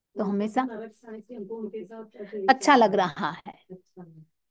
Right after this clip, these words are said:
Speaker 1: ठीक है। मेरे को कई बार, मेरे को आश्चर्य होता है, एक किसी के घर में थे, एक बहन कहीं पार्टी में जाके आई,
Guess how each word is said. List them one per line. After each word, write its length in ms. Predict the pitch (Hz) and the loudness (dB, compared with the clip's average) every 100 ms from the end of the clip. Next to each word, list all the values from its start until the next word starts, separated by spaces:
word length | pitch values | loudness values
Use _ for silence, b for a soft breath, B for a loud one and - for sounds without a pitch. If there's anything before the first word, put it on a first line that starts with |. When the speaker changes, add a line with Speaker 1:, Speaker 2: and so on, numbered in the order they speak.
| _ _ _ | _ _ _
Speaker 1:
ठीक 160 | 269 302 | 2 4
है। 120 | 247 b b _ _ _ - | 2 b b _ _ _ 2
मेरे 220 | 202 233 | 6 8
को 120 | 294 | 6
कई 240 | 339 294 311 | 6 8 10
बार, 160 | 320 | 10
मेरे 160 | 294 277 | 10 8
को 100 | 262 | 10
आश्चर्य 420 | 247 214 - 262 | 8 8 4 4
होता 260 | 214 190 190 | 6 4 4
है, 200 | 208 - | 4 4
एक 180 | 226 - | 2 2
किसी 260 | 247 226 | 0 0
के 100 | 247 | 0
घर 260 | 185 - 175 | -2 -2 0
में 220 | 226 294 | 0 2
थे, 260 | 226 226 - _ _ _ _ _ | 4 2 2 _ _ _ _ _
एक 240 | 254 220 190 - _ _ | 0 2 -2 -12 _ _
बहन 320 | 220 220 277 | 4 8 8
कहीं 280 | 285 233 226 | 6 4 4
पार्टी 400 | 220 190 175 220 | 4 2 2 0
में 140 | 226 226 | 0 0
जाके 340 | - - - | -4 -4 -6
आई, 220 | 170 - | -6 -8